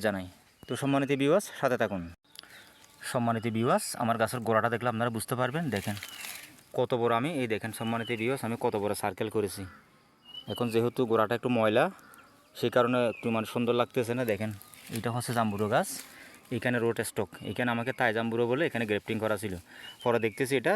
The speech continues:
তাই জাম্বুরো নয়। তাই জাম্বুরো না হওয়ার কারণে আমি নার্সারি থেকে আরও একটা চারা আনলি, ওই চারাটা আমাকে ভিয়েতনামের মালটা বলেছে, ভিয়েতনামের মালটার চারা আর কি। সেইখান থেকে আমি আবার এখানে আবার কি জোর কলম করেছি। এই দেখেন এখানে একটু করে এখনও নিশান আছে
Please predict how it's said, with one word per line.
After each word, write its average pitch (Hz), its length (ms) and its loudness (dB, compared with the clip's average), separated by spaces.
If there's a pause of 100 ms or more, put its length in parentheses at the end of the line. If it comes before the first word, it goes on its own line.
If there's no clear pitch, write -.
(100)
তাই 120 180 4
জাম্বুরো 110 360 2
নয়। 95 180 -2
তাই 127 160 2
জাম্বুরো 120 320 0
না 113 120 0
হওয়ার 131 220 2
কারণে 139 220 2
আমি 127 80 0 (140)
নার্সারি 123 340 0
থেকে 127 140 0
আরও 120 120 4
একটা 139 180 -4
চারা 123 200 4
আনলি, 135 180 0 (560)
ওই 117 120 0
চারাটা 117 280 4
আমাকে 135 200 0 (160)
ভিয়েতনামের 123 440 2
মালটা 110 280 0
বলেছে, 92 260 -2 (140)
ভিয়েতনামের 117 480 2
মালটার 107 320 0
চারা 101 220 4
আর 87 120 -6
কি। 92 80 -8 (840)
সেইখান 151 360 4
থেকে 156 200 2
আমি 160 160 4
আবার 165 140 4 (100)
এখানে 160 200 2 (480)
আবার 120 240 6
কি 104 100 -2 (240)
জোর 123 200 4
কলম 110 260 2
করেছি। 104 260 0 (220)
এই 120 140 0
দেখেন 139 220 0
এখানে 120 200 -2
একটু - 180 -8
করে 123 180 0
এখনও 151 200 0 (1400)
নিশান 127 280 4
আছে 110 100 -2